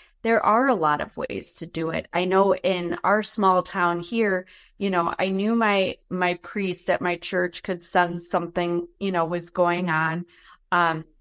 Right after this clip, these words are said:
so he would do things like, "Oh, would you come volunteer at the soup kitchen, you know, one Thursday a month?" And I went because, you know, it was a nice thing to do. And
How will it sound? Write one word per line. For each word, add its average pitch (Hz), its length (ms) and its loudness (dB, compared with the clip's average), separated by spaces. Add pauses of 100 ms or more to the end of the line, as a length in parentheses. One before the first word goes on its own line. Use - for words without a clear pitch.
(100)
so - 240 2
he 202 180 -2
would 196 220 2
do 202 220 0
things 185 440 -2
like, 175 320 0 (120)
"Oh, 240 380 2 (280)
would 214 220 -6
you 220 80 -4
come 226 320 0
volunteer 208 760 2
at 185 140 0
the 190 80 -4
soup - 360 -6
kitchen, 190 600 0
you 180 120 -2
know, 170 320 0
one 185 280 2
Thursday 185 600 0
a 170 80 0
month?" 165 440 -4 (440)
And 285 120 4
I 370 140 6
went 196 420 0 (180)
because, - 380 0
you 226 100 2
know, 196 180 6
it - 80 4
was 214 160 0
a 220 60 2
nice 190 360 0
thing 202 260 0
to 214 80 0
do. 185 480 -2
And 170 300 0